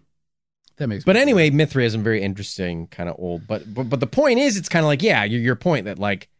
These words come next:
Speaker 2: it could have easily been that Mithraism beat out Christianity, and then we would look at Christianity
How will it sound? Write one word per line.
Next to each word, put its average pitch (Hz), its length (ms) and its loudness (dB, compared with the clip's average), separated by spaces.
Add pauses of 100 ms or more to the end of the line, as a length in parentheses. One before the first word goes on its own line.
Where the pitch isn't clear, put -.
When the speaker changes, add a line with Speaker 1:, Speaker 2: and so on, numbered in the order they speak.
(760)
Speaker 2:
it 131 80 -10
could 202 120 2
have 190 100 4
easily 202 240 2
been 240 220 2
that 165 120 2
Mithraism 139 600 0
beat 117 180 0
out 135 180 0
Christianity, 185 720 -4
and 131 140 -4
then 139 80 -2
we 143 100 0
would 139 160 -4
look 147 160 -4
at - 100 -10
Christianity 143 720 -4